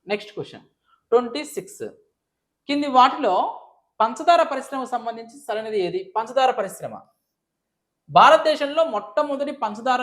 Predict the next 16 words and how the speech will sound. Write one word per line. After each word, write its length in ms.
మిల్లును 320
పంతొమ్మిది 260
వందల 200
మూడో 200
సంవత్సరంలో 480
బీహార్లో 400
స్థాపించారు. 560
కరెక్టే, 320
ఫస్ట్ 340
పంచదార 460
మిల్లు 260
బీహార్. 520
రెండోది, 380
ప్రపంచంలో 680
చక్కెర 440
ఉత్పత్తిలో 560